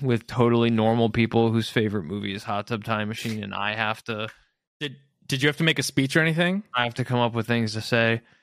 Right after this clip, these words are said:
Speaker 1: No. I
Speaker 2: Okay,
Speaker 1: didn't.
Speaker 2: then you're good. You're in the clear. It's just those
Speaker 1: I know, I
Speaker 2: people at
Speaker 1: was
Speaker 2: the table that
Speaker 1: fine.
Speaker 2: thought you were weird. That's all.
Speaker 1: Yeah. So they're, they're like, "Wh-, what do you do for work?" And I was like,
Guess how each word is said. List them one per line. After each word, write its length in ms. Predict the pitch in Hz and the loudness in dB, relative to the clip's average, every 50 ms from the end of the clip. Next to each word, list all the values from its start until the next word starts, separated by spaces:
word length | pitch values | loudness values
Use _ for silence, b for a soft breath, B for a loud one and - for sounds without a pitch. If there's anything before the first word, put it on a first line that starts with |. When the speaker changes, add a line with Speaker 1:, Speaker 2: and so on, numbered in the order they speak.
| b b b | b b b
Speaker 1:
No. 360 | - 131 131 123 107 80 80 - _ _ _ - | -4 0 0 0 -2 -4 -8 -16 _ _ _ -10
I 60 | 113 | -6
Speaker 2:
Okay, 160 | 127 156 - - 208 | -6 -2 0 0 0
Speaker 1:
didn't. 60 | 190 | 2
Speaker 2:
then 80 | 202 214 | 2 0
you're 100 | 226 233 | 0 2
good. 260 | 202 262 247 180 143 | 4 4 4 4 2
You're 80 | 156 202 | 2 2
in 60 | 233 | 2
the 80 | 233 208 | 2 0
clear. 260 | - - 254 247 208 | 0 2 2 4 4
It's 100 | 160 - | 2 2
just 180 | - 226 214 - | 0 0 2 4
those 100 | 208 170 | 4 4
Speaker 1:
I 40 | |
know, 60 | 180 160 | 6 6
I 20 | |
Speaker 2:
people 140 | 135 139 - | 6 6 4
at 40 | - | 4
Speaker 1:
was 120 | 147 - | 2 2
Speaker 2:
the 80 | - - | 4 4
table 120 | 151 147 123 | 4 4 4
that 80 | - | 4
Speaker 1:
fine. 140 | 196 170 135 | 2 2 2
Speaker 2:
thought 220 | 117 180 175 160 147 | 2 2 2 2 0
you 80 | 147 | 0
were 100 | 143 135 | 0 0
weird. 340 | 127 127 117 117 110 107 - - _ _ _ | 0 2 2 2 2 0 -2 -8 _ _ _
That's 180 | - 190 - 139 | -4 0 0 0
all. 280 | 120 139 147 - - _ _ _ _ b b b b b b b b - | 0 0 0 -4 -10 _ _ _ _ b b b b b b b b -12
Speaker 1:
Yeah. 260 | - 87 69 57 - - - | -12 -10 -10 -10 -12 -12 -10
So 380 | - - 123 117 113 110 110 110 - - | -4 0 0 2 2 2 0 -4 -4 -2
they're, 240 | 131 127 120 90 69 | 0 0 0 0 -2
they're 180 | 127 127 120 | -2 -2 -2
like, 140 | 113 107 101 | -2 -4 -6
"Wh-, 260 | 87 - - - 143 | -10 -12 -12 -10 -6
what 120 | 135 143 151 | -4 -2 0
do 40 | 147 | 0
you 120 | 139 160 | 0 0
do 100 | 180 233 214 | 0 0 -2
for 180 | - 127 110 | -2 -2 -4
work?" 260 | 98 92 69 - - - | -4 -6 -8 -10 -12 -12
And 80 | 98 | -12
I 60 | 90 85 | -10 -10
was 220 | 80 85 - - | -10 -10 -10 -8
like, 340 | 80 71 73 73 78 - | -8 -6 -6 -6 -8 -10